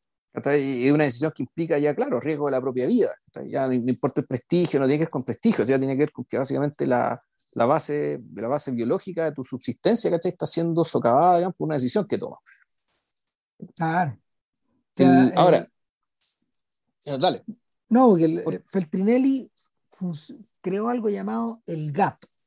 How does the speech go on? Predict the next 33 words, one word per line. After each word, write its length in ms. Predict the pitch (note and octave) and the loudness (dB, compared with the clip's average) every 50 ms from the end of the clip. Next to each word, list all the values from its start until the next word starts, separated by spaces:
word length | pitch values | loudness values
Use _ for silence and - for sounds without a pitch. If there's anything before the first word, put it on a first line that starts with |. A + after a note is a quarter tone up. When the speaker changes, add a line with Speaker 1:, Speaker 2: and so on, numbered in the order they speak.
| - G#3 | -8 -2
Speaker 2:
Gruppi 540 | D3+ F3+ C#4+ D4 C#4+ - - C4+ C#4 C#4 | 2 6 6 6 6 4 2 2 2 2
d'Azione 640 | G#3+ E3+ F#3 F3 D3 - - - B3 B3+ B3 B3 A#3 | 0 -2 -2 -2 -4 -4 -4 -2 0 2 2 2 0
Partigiana. 840 | A#3 - G#3 G3 - - F#3+ F3 D#3 F#3 G3 E3+ D3 C#3+ C3 B2+ _ _ _ _ _ _ _ _ _ _ _ _ _ _ _ _ _ _ _ _ _ _ _ _ _ _ _ _ _ _ - | 0 -2 -6 -6 -6 -6 -8 -6 -2 -2 -2 -2 -4 -8 -10 -14 _ _ _ _ _ _ _ _ _ _ _ _ _ _ _ _ _ _ _ _ _ _ _ _ _ _ _ _ _ _ -8
Claro, 300 | - E3+ D#3 D3 C#3+ C3+ | -4 -2 -2 -2 -2 -2
que 80 | D3 | -4
se 100 | C3 D#3+ | -6 -4
convirtió 340 | D3 D#3 D3 D#3 D3+ - G3 | -4 -2 -2 -2 -2 -2 -2
en 60 | F#3+ | -2
la 80 | F#3+ E3+ | -2 -4
segunda 460 | - F3+ E3 F3+ G#3 G#3+ G#3 A3+ A3+ | -6 -6 -6 -4 -4 -2 -2 -2 -2
organización 540 | A3 F#3+ G3 F#3+ F3 D3+ D#3 - G3+ G3 F#3+ | -4 -4 -6 -6 -6 -8 -8 -6 -4 -4 -4
militar 400 | F#3 F3 E3+ E3+ D3+ G3 G3+ G3 | -4 -4 -4 -4 -4 -6 -6 -6
después 420 | F3+ F#3 - _ - G3+ G3+ G3 - - | -6 -8 -10 _ -4 -4 -4 -4 -4 -6
de 340 | F#3+ F#3+ G3+ G#3 A3+ - _ _ _ _ _ _ | -6 -6 -6 -6 -8 -12 _ _ _ _ _ _
las 200 | - E3+ D#3+ D3 | -8 -6 -6 -4
Brigadas 420 | C#3 D#3 E3 E3+ F#3+ G3 G3 F#3 E3+ | -4 -4 -4 -4 -2 -2 -2 -4 -4
Rojas 440 | - G#3+ G#3+ G#3+ - A#3 A3 G3+ | -4 -4 -4 -4 -4 -4 -4 -4
en 60 | F#3+ D3+ | -4 -6
ser, 260 | - - G3 G3 - _ _ _ _ _ _ _ _ _ _ _ _ _ _ - | -6 -6 -6 -6 -8 _ _ _ _ _ _ _ _ _ _ _ _ _ _ -8
em, 1000 | G#3 E3+ D#3+ D#3+ D#3 D#3 D3+ D3 D3 C#3+ C#3+ C#3+ C#3 C3+ C3+ C3+ C3 B2+ A2+ _ - _ _ _ _ _ _ _ - | -6 -4 -2 0 0 0 2 2 2 2 0 0 -2 -2 -4 -6 -8 -10 -14 _ -20 _ _ _ _ _ _ _ -8
¿cómo 220 | - E3 D#3+ D#3+ | -4 -4 -4 -4
se 160 | D3+ - E3 | -6 -6 -8
llama? 580 | D#3+ E3 E3 E3 E3 E3 D#3+ D#3+ D#3 D3+ D3+ C#3+ | -6 -6 -6 -6 -6 -6 -6 -6 -4 -4 -4 -6
Formada 600 | - - - E3+ D#3 D#3 E3 F3 F#3 G3 G3 F#3+ | -6 -2 -2 0 0 0 -2 0 0 0 0 -2
en 80 | F#3 F3 | -2 -2
los 120 | D#3 D3 | -4 -4
años 340 | E3+ F3+ F#3 F#3+ F#3+ F3 D#3 | -4 -4 -4 -4 -4 -4 -4
de, 340 | D#3+ E3+ E3+ F3+ F3+ F#3 E3+ | -2 -2 -2 -4 -6 -8 -10
en 100 | D#3+ D#3+ | -8 -8
los 160 | D#3+ D3+ D#3+ | -8 -8 -8
años 240 | E3+ E3+ F3 D#3+ C#3+ | -8 -8 -8 -8 -8
del 140 | D3 D#3 D3+ | -8 -10 -10
plomo, 480 | _ - G#3 G#3 F#3+ E3 D3+ B2+ A2+ | _ 2 4 4 6 6 4 0 -2